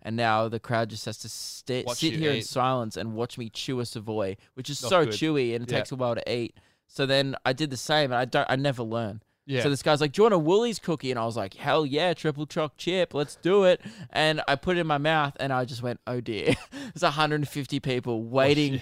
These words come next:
Speaker 2: you, watching
Speaker 1: not
Speaker 2: you
Speaker 1: only
Speaker 2: eat.
Speaker 1: for the thing they're
Speaker 2: Yeah.
Speaker 1: actually there to see to start, and I'm just standing on stage with a microphone, chewing loudly, going,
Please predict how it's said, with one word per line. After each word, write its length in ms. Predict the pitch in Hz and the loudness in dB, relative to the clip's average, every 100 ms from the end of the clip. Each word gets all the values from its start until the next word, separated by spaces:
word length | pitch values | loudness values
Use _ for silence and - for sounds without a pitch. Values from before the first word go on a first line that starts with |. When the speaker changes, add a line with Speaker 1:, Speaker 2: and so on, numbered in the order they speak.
| - | -6
Speaker 2:
you, 60 | 127 | -8
watching 300 | 117 - 135 | -8 -4 6
Speaker 1:
not 140 | 190 | 8
Speaker 2:
you 60 | 226 | 10
Speaker 1:
only 140 | 202 | 6
Speaker 2:
eat. 40 | 175 | 4
Speaker 1:
for 140 | 180 | 2
the 120 | 160 | 2
thing 300 | 143 - 160 | -2 0 0
they're 140 | 160 151 | 4 6
Speaker 2:
Yeah. 80 | 143 | 6
Speaker 1:
actually 300 | - 170 143 | 4 0 2
there 200 | 139 135 | 4 2
to 80 | |
see 320 | 127 151 139 139 | 0 0 0 0
to 160 | 123 | -4
start, 520 | - - 143 120 127 - | -6 0 2 4 2 0
and 140 | 139 | 0
I'm 140 | 165 160 | 0 0
just 120 | 143 | -4
standing 300 | 160 156 156 | -2 -2 -2
on 80 | 139 | -4
stage 300 | 143 139 135 | -2 -4 -4
with 100 | 131 | -8
a 60 | |
microphone, 680 | 127 127 143 139 127 120 120 | -2 -4 -4 -8 -4 -4 -6
chewing 480 | - 165 160 139 127 | -6 -4 -4 -6 -4
loudly, 460 | 127 135 131 123 | -2 -2 -2 -6
going, 160 | 120 | -6